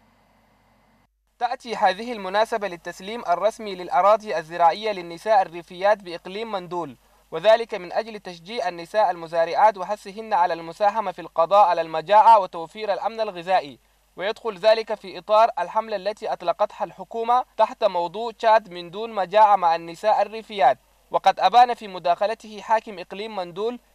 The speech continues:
إيسا الجدي عن أهمية المبادرة التي وصفها بخير دليل على نوايا الحكومة الصادقة لترجمة البرنامج السياسي لرئيس الجمهورية إدريس ديبي إتنو على أرض الواقع، وتنمية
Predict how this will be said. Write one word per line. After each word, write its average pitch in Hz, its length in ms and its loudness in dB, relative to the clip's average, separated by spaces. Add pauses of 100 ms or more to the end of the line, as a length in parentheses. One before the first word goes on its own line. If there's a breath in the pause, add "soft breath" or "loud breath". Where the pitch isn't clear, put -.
(200)
إيسا 208 240 -6
الجدي 180 440 -6
عن 202 140 0
أهمية 220 560 -2
المبادرة 196 520 2
التي 208 300 -6
وصفها 214 540 -2
بخير 214 420 -6
دليل 190 420 -6
على 185 260 4
نوايا 202 380 2
الحكومة 190 480 -6
الصادقة 214 520 -2
لترجمة 214 680 -6
البرنامج 180 580 -6
السياسي 196 560 -6
لرئيس 185 440 -10
الجمهورية 190 800 -8
إدريس 180 360 -16
ديبي 202 300 -8
إتنو 202 260 -10
على 180 240 -2
أرض 202 280 0
الواقع، 208 440 2 (340)
وتنمية 233 600 -4